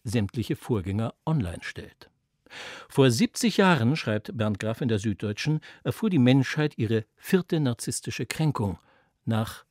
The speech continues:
den Entdeckungen Galileis, wir nicht Mittelpunkt des Alls, Darwins, auch nicht Krone der Schöpfung, und Freuds und bloß Opfer des Es, erschien neunzehnhundertfünfzig der erste ikea-Katalog. Diese letzte Kränkung“, so Graf,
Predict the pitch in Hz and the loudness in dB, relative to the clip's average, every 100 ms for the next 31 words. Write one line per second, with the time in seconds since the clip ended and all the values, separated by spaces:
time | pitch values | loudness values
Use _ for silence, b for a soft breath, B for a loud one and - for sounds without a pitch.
0 | - 110 120 - 135 147 123 110 104 110 | -4 -2 -2 -2 -2 2 4 4 2 0
1 | 101 110 117 175 - _ 101 98 90 87 | 0 0 -2 -6 -12 _ -6 -6 -6 -8
2 | - 98 92 - 90 - 117 127 - - | -6 -8 -8 -10 -10 -8 -6 -6 -6 -12
3 | b b 104 117 95 107 120 131 - _ | b b 2 2 2 0 0 0 -6 _
4 | - 98 - 98 - 98 101 101 180 - | -6 -6 -4 -8 -6 -4 -4 -2 -2 0
5 | 185 170 B B 139 - - - 139 101 | 0 0 B B 0 0 -10 -4 0 0
6 | 80 - B B - 123 - 110 - 113 | -4 -12 B B 2 2 2 -4 -4 -8
7 | - 107 110 - 92 - - b b b | -8 -6 -6 -6 -6 -8 -14 b b b
8 | b - 139 - 226 226 196 135 131 147 | b -2 2 4 6 6 6 6 4 2
9 | 113 104 87 170 156 - 143 123 120 110 | 2 2 0 0 -2 -2 -4 -2 -2 -4
10 | - - 110 - 104 80 - - - - | -4 -4 -4 -2 -4 -4 -10 -12 -12 -14
11 | - - B B B B 123 107 95 131 | -14 -20 B B B B 0 2 2 0
12 | 214 - 101 - 98 90 107 107 101 110 | 0 -2 -6 -4 -6 -4 -4 -2 -4 -2
13 | 175 | -4